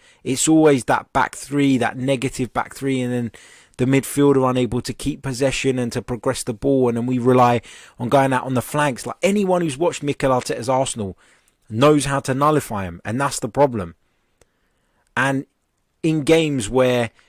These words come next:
you take the one or two opportunities that come along and you stay defensively switched on for the entirety, you'll get away with that. But in games like tonight, when you don't take the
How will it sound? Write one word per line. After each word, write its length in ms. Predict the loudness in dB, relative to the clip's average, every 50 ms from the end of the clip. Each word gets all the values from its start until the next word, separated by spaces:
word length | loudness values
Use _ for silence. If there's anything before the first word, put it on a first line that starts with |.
| _ _ _ _ _ _
you 220 | -6 -4 -2 -2 -2
take 280 | 2 4 4 4 4 2
the 100 | 0 0 2 6 6 6
one 100 | 6 6
or 100 | 4 2
two 300 | 2 0 0 2 2 2
opportunities 720 | 2 2 0 -4 -2 -2 -2 -2 -2 -2 -4 -6 -8 -4
that 160 | -4 -4 -6 -4 -4
come 120 | -2 0 0
along 340 | 2 2 4 2 2 2 -2
and 120 | -4 -2
you 220 | 2 2 2 2 2
stay 420 | 0 0 2 2 2 2 2 -2 -4 -12 -20 -20 _ -4
defensively 640 | -4 -2 0 -2 -4 -4 -4 -4 -4 -2 -4 -4
switched 400 | -4 -4 -4 -4 -4 -4 -2 0
on 200 | 0 0 0 -2
for 140 | -4 -6 -4
the 140 | -2 -2 -2
entirety, 560 | -2 -2 -2 0 0 2 0 0 -2 -2 -2
you'll 260 | 0 0 0 0 0
get 80 | -2 0
away 240 | 2 4 4 4 4
with 140 | 2 0 0
that. 260 | 0 -2 -2 -4 -10 _ _ _ _ _ _ _ _ _ _ _ _ _ _ _ _ _ _ _ _ _ _ _ _ _ _ _ _ _
But 160 | -4 -2 -2
in 100 | -4 2
games 300 | 4 4 4 4 2 0
like 200 | 0 0 0 -2
tonight, 360 | -2 2 4 4 4 4 2
when 160 | -2 -2 -2
you 80 | -2 0
don't 300 | 2 4 4 4 2 0
take 200 | -4 -4 -4 -4
the 80 | -8